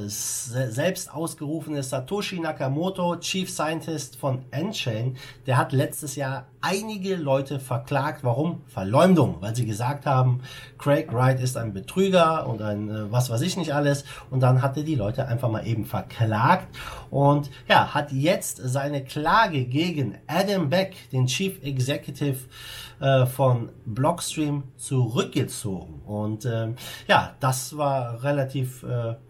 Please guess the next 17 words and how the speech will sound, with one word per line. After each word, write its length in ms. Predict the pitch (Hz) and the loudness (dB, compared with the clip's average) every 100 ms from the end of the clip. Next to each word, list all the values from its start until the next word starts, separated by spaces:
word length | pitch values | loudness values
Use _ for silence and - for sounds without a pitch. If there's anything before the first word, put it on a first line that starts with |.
| - - - | -20 -20 -10
ja, 100 | 131 | -4
ich 40 | 123 | -2
sag 140 | 127 | 0
mal, 100 | 117 | -2
unerwartet. 720 | - 190 156 98 104 127 170 | 0 4 4 2 -2 -2 -2
Er 180 | 127 120 | -2 0
hat 160 | 165 170 | 0 2
ja 100 | 139 | 2
noch 200 | 139 147 | 2 0
ein 80 | |
paar 180 | 135 123 | 2 2
andere 320 | 143 165 147 | 2 2 0
Klagen 440 | 131 147 135 139 135 | -2 0 2 4 2
offen 440 | 131 127 127 127 - - - | 0 2 4 2 0 -12 0
gegen 280 | 131 127 117 | 6 6 6
Vitalik 440 | - 127 104 113 | 4 4 4 0
Buterin, 640 | 202 202 165 160 156 156 | -2 2 4 6 4 4